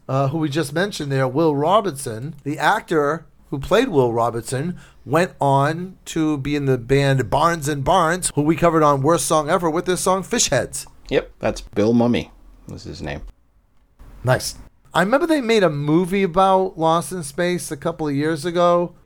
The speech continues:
Speaker 1: Uh, that must
Speaker 2: They did.
Speaker 1: Yeah, that must be one of those contractual obligation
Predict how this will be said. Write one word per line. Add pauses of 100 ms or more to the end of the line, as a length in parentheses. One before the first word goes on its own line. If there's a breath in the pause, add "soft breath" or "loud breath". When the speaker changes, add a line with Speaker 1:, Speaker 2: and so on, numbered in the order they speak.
Speaker 1:
Uh,
that
must
Speaker 2:
They
did. (680)
Speaker 1:
Yeah,
that
must
be
one
of
those
contractual
obligation